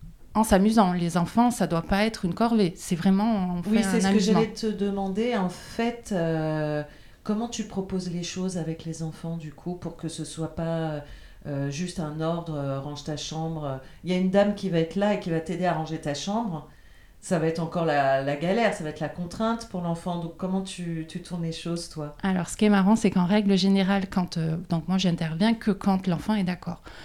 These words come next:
Speaker 1: Donc, en règle générale, je demande aux parents de leur, de demander à l'enfant si elle préfère que ce soit avec le pa-, euh, le père, la mère, euh, ou alors qu'elle préfère faire toute seule ou à-, être accompagnée. Et souvent, l'enfant dit : « Ah, moi, je veux bien être accompagnée de la dame. »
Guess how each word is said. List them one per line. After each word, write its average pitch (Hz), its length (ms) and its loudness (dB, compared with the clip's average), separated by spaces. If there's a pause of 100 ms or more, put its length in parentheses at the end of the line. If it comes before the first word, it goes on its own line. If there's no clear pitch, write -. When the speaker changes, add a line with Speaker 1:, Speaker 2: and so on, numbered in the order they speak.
(240)
Speaker 1:
Donc, 180 160 -2
en 175 80 2
règle 190 300 2
générale, 180 360 2
je 160 120 -2
demande 170 340 4
aux 233 60 2
parents 190 260 2
de 175 80 4
leur, 170 160 0
de 180 280 -2
demander 175 340 0
à 170 80 2
l'enfant 160 340 4 (360)
si - 140 -4
elle 185 120 0
préfère 185 360 -2
que 180 80 -4
ce 170 140 -8
soit 170 200 -4
avec 165 240 -2
le 165 80 0
pa-, 165 280 -6
euh, 156 280 2
le 156 120 0
père, 175 260 0
la 156 140 0
mère, 196 460 4
euh, 175 80 6 (400)
ou 185 140 2
alors 175 300 6
qu'elle 185 140 0
préfère 180 300 -2
faire - 200 -4
toute 190 200 -6
seule 262 320 4
ou 214 240 4
à-, 208 200 0
être 202 200 -2
accompagnée. 208 500 2 (480)
Et 185 160 4
souvent, 208 300 2
l'enfant 226 300 6
dit : « 226 320 4
Ah, 220 60 6
moi, 233 120 10
je 196 100 2
veux 190 80 4
bien 208 200 2
être - 120 -2
accompagnée 214 460 4
de 202 120 2
la 190 160 4
dame. » 185 360 4